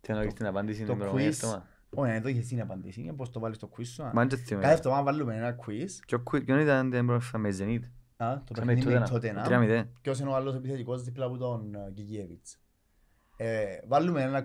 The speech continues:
Speaker 2: quiz, ξέραμε το πέρσι. Ε, ε, περίγραφε έναν παίχτη και πρέπει ο κόσμος να βρει.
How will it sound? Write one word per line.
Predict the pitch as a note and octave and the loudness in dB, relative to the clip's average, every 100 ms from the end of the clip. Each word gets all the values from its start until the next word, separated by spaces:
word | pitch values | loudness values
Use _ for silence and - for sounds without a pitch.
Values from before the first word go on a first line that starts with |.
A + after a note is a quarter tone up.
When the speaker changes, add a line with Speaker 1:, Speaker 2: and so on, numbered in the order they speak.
| C3+ | 0
Speaker 2:
quiz, | B2 A#2 - - A#2+ | 0 -2 -4 -14 -8
ξέραμε | C#3 C3 | -2 -2
το | C#3 B2 | 2 2
πέρσι. | A2 A2+ - D3+ A#3 B3+ _ _ _ _ _ _ _ _ | 0 -6 -6 -4 -4 -8 _ _ _ _ _ _ _ _
Ε, | - D3 C3 | 0 0 0
ε, | - A2+ | -2 0
περίγραφε | B2 D#3 E3+ D3 C3 | 4 4 4 4 2
έναν | C3+ B2+ | 0 0
παίχτη | E3 F#3 F3 | 0 -4 -4
και | D3+ | -4
πρέπει | D#3 C#3 | -2 -2
ο | |
κόσμος | A#2+ C3+ C3 | 0 0 -2
να | G#2 | -2
βρει. | G2+ | -6